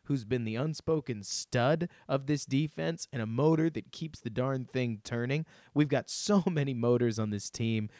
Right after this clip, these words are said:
with Jackson playing well, Fuller playing well, uh, Hicks playing well, Mack, obviously, that when you're fifth on a great defense and you're still playing at an exceptional level like Trevathan is,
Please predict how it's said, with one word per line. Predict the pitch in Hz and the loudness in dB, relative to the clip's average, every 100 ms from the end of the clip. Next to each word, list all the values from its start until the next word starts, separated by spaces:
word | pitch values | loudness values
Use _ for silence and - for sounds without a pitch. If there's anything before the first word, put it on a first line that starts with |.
| - | -8
with | 110 104 | -4 -2
Jackson | - 139 131 - 131 120 | 2 2 2 -2 -2 -2
playing | - 123 120 120 | 0 0 0 2
well, | 117 117 113 | 2 2 0
Fuller | - 190 165 143 | 0 2 4 2
playing | 131 131 127 123 123 | 0 0 0 0 0
well, | 120 120 120 120 - - _ | 0 2 0 -2 -6 -20 _
uh, | 117 107 104 107 - - | -4 -2 0 -4 -8 -16
Hicks | - 180 170 - | -2 -2 -2 -6
playing | - 165 151 151 147 | 0 2 2 2 2
well, | 151 147 139 139 - - | 2 2 0 -2 -6 -8
Mack, | 120 139 135 - - | 0 2 2 -4 -2
obviously, | 127 120 120 120 120 - 123 123 123 - - | 2 2 2 2 2 -2 0 0 -2 -10 -2
that | 123 | -2
when | 123 127 | 0 0
you're | 120 | -2
fifth | 113 - - 196 135 - - - | -4 -4 4 6 6 0 -20 -4
on | 139 | 0
a | 135 | 0
great | 113 127 160 156 131 | 2 6 6 6 2
defense | 139 151 - 110 101 - | 0 0 0 -2 -2 -4
and | 139 | -2
you're | 123 | -2
still | 127 - 180 | -2 2 2
playing | 139 - 147 127 | 2 0 -2 -2
at | |
an | 107 | -4
exceptional | 104 - - 139 - 131 113 | -6 -4 -4 -4 -4 -4 0
level | 120 120 113 | 2 2 0
like | 110 | -4
Trevathan | 110 113 117 120 - | -6 -2 0 0 -2
is, | 107 117 131 139 | -4 -2 -2 -4